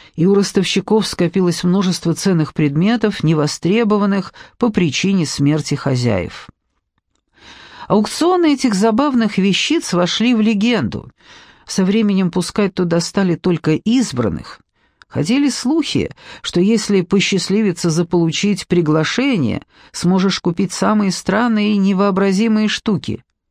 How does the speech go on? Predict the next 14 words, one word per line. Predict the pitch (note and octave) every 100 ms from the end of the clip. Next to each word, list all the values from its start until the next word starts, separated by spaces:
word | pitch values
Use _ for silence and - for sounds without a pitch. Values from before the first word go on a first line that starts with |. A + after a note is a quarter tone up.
| _
Черепа | - - C#3 C3+ G#3
королей, | E3 B2 A#2+ A#2 D#3+ F3+ _ _ _ -
услуги | D#3+ - D#3+ F3 E3
наёмных | E3 E3+ E3+ E3+ E3 D#3+
убийц, | D#3+ C#3 E3+ G3+ - - - - - -
хрустальные | G3+ G#3 - G#3 G3 F#3 F#3
шары | - F3 F3 G#3+
со | G3+ G#3+
злыми | F#3 G#3 G3+
духами | G3+ E3 G#3 - F#3+
внутри — | F#3+ F#3 G3 F3 G3 G3 F3+ _ _
жуткие | B2+ C3+ C3+ C3
секреты, | B2 B2+ - C3 F#3 F#3+ F#3+ F3+ - _ _ _
чудовищ | - C3+ C3 G#3 C4 C#3+ - -